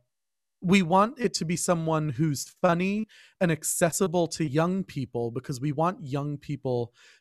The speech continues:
to be staying informed, but we know that they'll tune out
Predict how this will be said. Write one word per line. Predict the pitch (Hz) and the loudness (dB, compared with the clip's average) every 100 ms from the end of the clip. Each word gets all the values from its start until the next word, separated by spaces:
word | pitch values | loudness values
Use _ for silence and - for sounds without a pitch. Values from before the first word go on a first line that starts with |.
| - | -6
to | 175 | -4
be | 127 151 139 131 _ _ _ - | 0 -2 -2 -4 _ _ _ -8
staying | - - 180 185 | -6 0 2 2
informed, | 175 151 - 190 151 95 113 - - | -2 -4 -2 0 0 -2 -14 -10 0
but | 180 | 2
we | 175 170 | 2 2
know | 175 202 | 4 4
that | 190 | 2
they'll | - 156 | 0 -4
tune | - 156 147 | -2 -4 -2
out | - 127 123 | -2 -2 -4